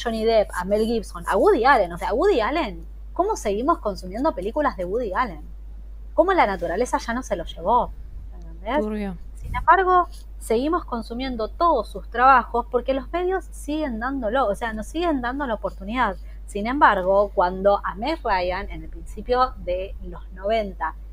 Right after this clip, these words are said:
Speaker 1: la cancelaron, eh, no salía en ningún lado, porque ningún medio quería asociarse con Meg Ryan. Lo mismo con Jennifer Lawrence, lo mismo con Iggy Azalea, por ejemplo, o Azalea Banks.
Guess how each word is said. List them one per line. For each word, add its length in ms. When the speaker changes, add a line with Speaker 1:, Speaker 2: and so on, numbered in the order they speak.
Speaker 1:
la 140
cancelaron, 880
eh, 260
no 140
salía 400
en 180
ningún 400
lado, 400
porque 260
ningún 600
medio 400
quería 360
asociarse 680
con 180
Meg 240
Ryan. 400
Lo 100
mismo 300
con 160
Jennifer 380
Lawrence, 520
lo 120
mismo 340
con 220
Iggy 240
Azalea, 560
por 160
ejemplo, 440
o 120
Azalea 400
Banks. 400